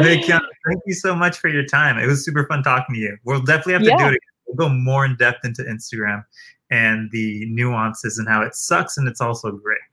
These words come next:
Speaker 2: Yeah, a lot of good things, a lot of annoying, confusing things, but I'm glad that it exists and we met on it. So,
Speaker 1: Yeah, exactly.
Speaker 2: you know,
Speaker 1: There
Speaker 2: good
Speaker 1: are
Speaker 2: things
Speaker 1: some
Speaker 2: do happen.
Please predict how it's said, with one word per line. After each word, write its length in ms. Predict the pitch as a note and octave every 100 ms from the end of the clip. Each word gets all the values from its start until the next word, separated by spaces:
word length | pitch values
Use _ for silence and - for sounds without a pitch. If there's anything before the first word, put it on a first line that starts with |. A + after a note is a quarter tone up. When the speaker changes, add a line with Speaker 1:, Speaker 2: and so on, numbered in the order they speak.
| _ - - _ _ _ _ _ -
Speaker 2:
Yeah, 260 | A#3 G#3 F3+ -
a 60 | G3+
lot 220 | A3+ B3
of 80 | C4+
good 200 | C4+ B3
things, 520 | B3+ A#3+ A#3+ A#3+ A3+ -
a 60 |
lot 260 | F#3 G3 G#3
of 220 | G#3+ G#3 -
annoying, 500 | G3 F#3+ G3 G3+ G#3
confusing 540 | - G#3 G#3 F#3+ G3 G3+
things, 500 | G3 G3 G3 G3 F#3+
but 200 | G3 F#3+
I'm 140 | F#3+ F#3
glad 200 | G3+ G#3
that 200 | G#3+ G3+
it 40 |
exists 500 | F#3 F3 F#3 G#3+ - -
and 440 | F#3 F#3+ G3 G3
we 160 | F#3 E4+
met 180 | D4+ G#3
on 160 | F#3+ G3+
it. 180 | F#3+ -
So, 380 | G#3+ G3 F#3+ F#3 _ -
Speaker 1:
Yeah, 200 | C3+ C3
exactly. 400 | A#2+ C#3 B2 G2
Speaker 2:
you 60 |
know, 140 | F3 - _ _ _ _ _ _ _
Speaker 1:
There 120 | D#3+
Speaker 2:
good 40 | E3+
Speaker 1:
are 80 |
Speaker 2:
things 60 | D#3 -
Speaker 1:
some 80 | F#3+
Speaker 2:
do 60 |
happen. 440 | G3 F3+ E3+ E3+